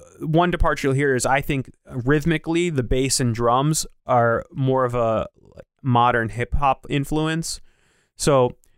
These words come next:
I want you guys to take a listen to this album. I think a lot of the songs on it are, like, instant classics, and the lyrics are great. It's about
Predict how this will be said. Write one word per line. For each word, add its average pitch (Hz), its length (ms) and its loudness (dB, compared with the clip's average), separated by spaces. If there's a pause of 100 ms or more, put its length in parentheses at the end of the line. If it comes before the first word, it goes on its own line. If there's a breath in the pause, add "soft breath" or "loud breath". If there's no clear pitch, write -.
(120)
I 139 40 -2
want 151 140 2
you 147 60 0
guys 147 240 0
to - 40 -10
take 147 140 -2
a 113 60 -4
listen 135 300 -2
to - 80 -6
this 123 220 -4
album. 123 500 0
I 123 100 -6
think 123 260 -6 (500)
a 131 40 -4
lot 127 200 4
of 117 80 -2
the - 40 -8
songs 120 300 -2
on 110 140 -2
it 110 100 -4
are, 107 280 -2
like, 104 240 -8
instant 113 360 -8
classics, 107 680 -4 (400)
and 123 160 2
the 107 80 2
lyrics 117 340 -2
are 120 80 -2
great. 107 440 -4
It's - 140 -10
about 104 420 0